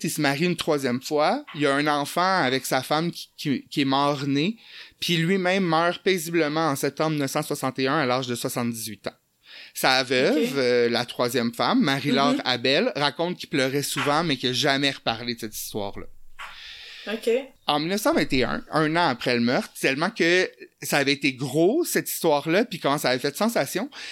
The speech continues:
Speaker 1: une pièce de théâtre qui raconte l'histoire, romancée évidemment, voit le jour au théâtre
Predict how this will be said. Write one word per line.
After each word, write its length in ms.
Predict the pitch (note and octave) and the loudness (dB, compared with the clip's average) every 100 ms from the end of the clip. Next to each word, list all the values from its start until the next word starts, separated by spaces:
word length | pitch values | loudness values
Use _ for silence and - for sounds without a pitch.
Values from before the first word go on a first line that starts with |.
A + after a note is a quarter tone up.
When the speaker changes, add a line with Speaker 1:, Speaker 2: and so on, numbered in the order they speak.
| - | -6
Speaker 1:
une 140 | D3+ D#3 | -2 0
pièce 200 | A3 A#3 | 2 0
de 60 | |
théâtre 420 | G3 D#3 D3+ F#3 - | 0 2 2 0 -2
qui 120 | E3 | 0
raconte 380 | C#3 - F3 - | 0 -2 -6 -8
l'histoire, 640 | C3 - C#3 C3+ G3+ E3 | -10 0 2 4 2 0
romancée 580 | C#3 B2+ A#2+ B2+ - D#3+ | 0 2 2 0 0 0
évidemment, 560 | C#3+ A#2+ A#2 A#2 G3 - - - | 0 -2 -2 0 -2 -4 -12 -6
voit 300 | C3+ D#3 F#3 | 2 4 4
le 80 | |
jour 340 | F3+ F3 G#3 A3 | 2 2 2 2
au 80 | C#3 | 0
théâtre 400 | C#3+ C3+ F3 | 2 2 0